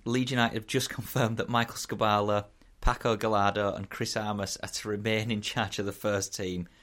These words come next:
starting with Everton away. Not announced to the end of the season, but it does say in brackets,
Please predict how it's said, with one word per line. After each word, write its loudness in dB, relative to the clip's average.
starting -2
with -2
Everton 0
away. 0
Not 4
announced 0
to -10
the -2
end -2
of -6
the -8
season, -4
but 0
it -8
does -2
say -2
in -8
brackets, -6